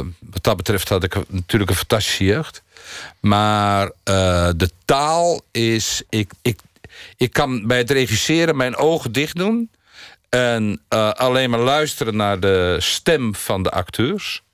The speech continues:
En, eh, dan zie ik ongeveer, ook al heb ik mijn ogen dicht, zie ik ongeveer hoe ze staan op het toneel.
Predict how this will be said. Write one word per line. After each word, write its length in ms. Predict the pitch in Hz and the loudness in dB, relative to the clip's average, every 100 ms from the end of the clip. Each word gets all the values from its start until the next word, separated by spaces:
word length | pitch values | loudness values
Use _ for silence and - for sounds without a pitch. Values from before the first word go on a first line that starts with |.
| _ - - - - _ _ _ _ _ - | _ -20 -20 -20 -20 _ _ _ _ _ 0
En, 480 | 123 117 110 104 - _ | 2 2 2 -2 -6 _
eh, 960 | 110 107 101 98 95 95 92 90 85 78 92 | 0 2 2 2 2 2 2 2 0 -2 -2
dan 280 | 107 107 | -2 0
zie 280 | 101 135 131 | 0 0 0
ik 140 | 151 - _ _ - _ _ _ _ _ _ | -2 -10 _ _ -20 _ _ _ _ _ _
ongeveer, 600 | - 127 113 - 160 180 | -2 0 0 0 2 0
ook 140 | 139 - | -2 -2
al 60 | |
heb 100 | 139 | -2
ik 60 | 120 | 0
mijn 140 | 127 | 0
ogen 160 | 160 143 | 2 2
dicht, 220 | 175 - - - - - | -2 -4 -12 -20 -20 -10
zie 220 | - 202 | -2 0
ik 100 | 180 | 0
ongeveer 420 | 143 131 135 165 | 0 0 0 0
hoe 100 | 147 | 0
ze 100 | 117 | -2
staan 400 | 110 - 147 147 - | -2 0 0 0 -2
op 160 | 120 | -4
het 80 | - | -4
toneel. 520 | 120 123 95 73 71 | -2 0 0 -2 -6